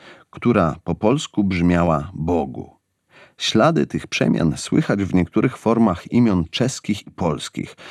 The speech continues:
Bochomil zamieniło się w Bochumil, Bogomił w Bogumił. W polszczyźnie istniały aż trzy formy tego tajemniczego słowa: Bogoridzica, Bogurodzica,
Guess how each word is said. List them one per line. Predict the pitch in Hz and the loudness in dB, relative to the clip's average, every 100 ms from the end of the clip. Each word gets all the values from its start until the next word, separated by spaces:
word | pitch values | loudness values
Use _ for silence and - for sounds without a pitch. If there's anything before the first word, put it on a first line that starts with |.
| - - | -10 -2
Bochomil | 131 - 104 78 85 101 151 _ | 0 0 0 0 0 0 -4 _
zamieniło | 110 127 127 101 82 95 | 0 4 4 4 4 2
się | - 123 143 _ | 0 -2 -4 _
w | 123 | -2
Bochumil, | 131 165 - 104 64 58 - - - _ | 0 0 2 0 0 -6 -14 -20 -20 _
Bogomił | - 147 143 82 67 78 107 170 _ _ _ | 0 2 2 0 0 2 2 0 _ _ _
w | 120 | 0
Bogumił. | 156 175 285 226 65 - _ _ _ - - - - | 2 2 2 2 0 -6 _ _ _ -20 -18 -18 -20
W | - | -14
polszczyźnie | - 110 95 - - 151 90 71 | 0 0 0 0 2 2 2 0
istniały | - - - 113 113 104 | -2 -4 0 2 2 0
aż | 92 95 - - | -2 -6 -8 -16
trzy | - - - 160 | -10 -6 0 0
formy | 165 92 85 80 78 | 0 0 0 2 0
tego | 78 78 82 71 - | -2 -2 -2 -2 -8
tajemniczego | - 80 80 80 71 - 64 67 | -4 -2 0 0 -2 -2 -4 -6
słowa: | - 73 71 62 - _ _ _ _ | -4 -4 -4 -6 -12 _ _ _ _
Bogoridzica, | - 165 135 117 101 85 85 76 - - - _ _ _ _ | 4 4 6 2 2 -2 -4 -4 -6 -8 -10 _ _ _ _
Bogurodzica, | 104 135 101 92 80 78 85 78 - - | 0 0 2 0 0 -2 -4 -4 -6 -8